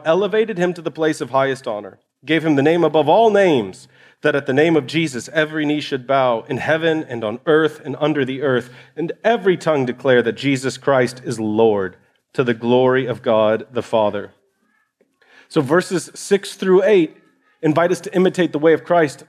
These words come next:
through self-sacrifice, and verses nine through eleven remind us that every crucifixion leads to resurrection in Christ. The way towards honor as citizens of heaven is following the way of Christ.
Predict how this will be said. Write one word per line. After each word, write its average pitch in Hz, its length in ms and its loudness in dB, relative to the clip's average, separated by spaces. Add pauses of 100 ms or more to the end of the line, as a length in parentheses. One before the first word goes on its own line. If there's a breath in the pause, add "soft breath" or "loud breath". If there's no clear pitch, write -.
through 147 140 -8
self-sacrifice, 139 880 -2
and 123 100 -8
verses 131 360 -4
nine 143 260 2
through 143 140 -6
eleven 147 260 0
remind 131 260 2
us 131 120 -4
that 143 100 -4
every 156 220 0
crucifixion 151 720 -6 (320 loud breath)
leads 170 320 0
to 165 120 2
resurrection 156 720 0
in 131 120 0
Christ. 110 500 -10 (1000)
The 139 80 -4
way 160 160 4
towards 165 320 -2
honor 156 340 4
as 143 140 -4
citizens 156 500 -6
of 139 60 -6
heaven 139 340 -4
is 175 260 2
following 147 600 2
the 135 80 -2
way 147 400 0 (300 soft breath)
of 135 160 -8
Christ. 180 560 -2